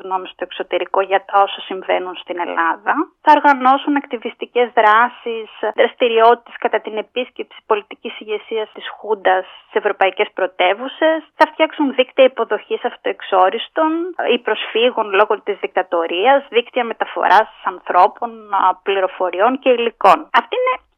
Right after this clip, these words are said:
η μία διάσταση, ας την πούμε η εξωστρεφής. Η άλλη διάσταση είναι η εσωστρεφής, αυτή της εσωκομματικής σύγκρουσης που εκτιλήσεται στους κόλπους του Κομμουνιστικού Κόμματος και της ΕΔΑ ήδη πριν το πραξικόπημα και αφορά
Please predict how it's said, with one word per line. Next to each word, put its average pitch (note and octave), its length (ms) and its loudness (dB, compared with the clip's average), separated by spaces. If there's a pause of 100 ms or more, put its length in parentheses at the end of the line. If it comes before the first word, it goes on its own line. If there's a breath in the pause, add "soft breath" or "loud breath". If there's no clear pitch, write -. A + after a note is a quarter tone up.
(120)
η - 20 8
μία C4+ 240 4 (100)
διάσταση, F3+ 560 -2
ας G3+ 100 -2
την G#3 140 -4
πούμε C#4+ 260 2
η D4+ 60 0
εξωστρεφής. B3 680 0 (140)
Η - 80 2
άλλη G#4 200 2
διάσταση B4 380 6
είναι F#4+ 220 -2
η F4+ 100 -2
εσωστρεφής, - 760 -2
αυτή D4 340 -6 (100)
της D4 140 -10 (280)
εσωκομματικής B3 920 -2 (240)
σύγκρουσης B3+ 720 -4 (160)
που D#4 60 -6
εκτιλήσεται F#4+ 640 0
στους D#4 220 -6
κόλπους E4 580 2 (380)
του - 100 -10
Κομμουνιστικού B3+ 560 -2
Κόμματος D#4 460 2
και A#3+ 120 -4
της - 220 -14
ΕΔΑ B3 220 6 (200)
ήδη F4 160 -4 (120)
πριν A#3+ 260 0
το - 80 -4
πραξικόπημα F#3 1040 0 (180)
και F4+ 140 6
αφορά D#4 360 8